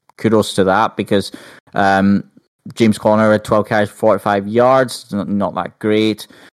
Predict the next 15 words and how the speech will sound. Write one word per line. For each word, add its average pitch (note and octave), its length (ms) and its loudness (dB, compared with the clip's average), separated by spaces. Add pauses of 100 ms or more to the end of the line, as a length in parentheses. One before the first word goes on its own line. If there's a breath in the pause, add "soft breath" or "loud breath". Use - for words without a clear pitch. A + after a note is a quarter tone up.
(180)
Um, G2+ 680 0 (180)
Rondale G2+ 540 0
Moore, B2 480 4 (100)
one G2 240 -2
for F#2 140 -8
six - 420 -6
yards. C3 640 0
You, B2+ 140 -2
you, B2+ 400 -10
you F3+ 120 -6
know, E3 140 0
so, F#3 240 0
some A3+ 200 0
of A3 40 2
the, G#3 140 2